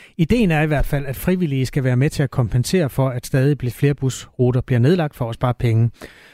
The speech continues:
Det skulle så give byer uden en busrute mulighed for at, øh, få en, hvis man lige kan finde en frivillig chauffør. I, øh, Vestjylland, der ligger Blåvand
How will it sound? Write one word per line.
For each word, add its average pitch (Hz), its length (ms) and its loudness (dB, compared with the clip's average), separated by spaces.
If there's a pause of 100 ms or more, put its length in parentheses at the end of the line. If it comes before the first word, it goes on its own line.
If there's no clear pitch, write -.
(200)
Det 185 80 2
skulle 196 180 -2
så 208 100 0
give 208 180 -2
byer 220 280 2
uden 170 280 2
en 185 100 0
busrute 143 460 2
mulighed 147 420 4
for 147 360 -4 (140)
at, 139 240 -4
øh, 117 120 0
få 196 200 0
en, 143 280 -2 (100)
hvis - 160 -2
man 131 100 2
lige 143 120 -2
kan 147 140 -2
finde 139 260 0
en 151 60 2
frivillig 123 580 -2
chauffør. 139 380 -2 (1400)
I, 160 280 4
øh, 156 300 0
Vestjylland, 175 420 0
der 175 60 -2
ligger 180 200 0
Blåvand 160 500 0